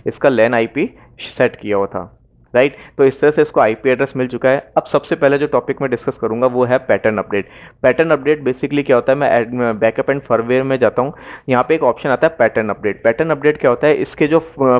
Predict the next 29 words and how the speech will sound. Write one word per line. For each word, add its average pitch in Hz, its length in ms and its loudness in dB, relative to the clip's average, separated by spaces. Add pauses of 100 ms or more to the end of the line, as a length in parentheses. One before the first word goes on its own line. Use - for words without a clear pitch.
particular 139 440 0 (300)
modules 120 460 2
होते 113 180 0
हैं, 120 140 0 (240)
firewalls 120 540 0
के 131 80 0
particular 127 440 -2
स-, 147 160 -2 (100)
कुछ 143 200 -2 (360)
services 131 440 0
होती 113 260 -2
हैं, 117 140 0
ठीक 135 120 -4
है, 143 60 4
उसको 127 220 0
run 127 220 2
करने 123 280 0
के 127 100 -4
लिए 131 120 4
basically 123 440 0
जैसे 117 260 2
Avira 117 340 2
एवी 117 240 0
हुआ, 117 220 2
एटीपी 110 380 -2
हुआ, 120 180 4
authentication 117 400 -4
client 110 380 -2
हुआ, 117 240 4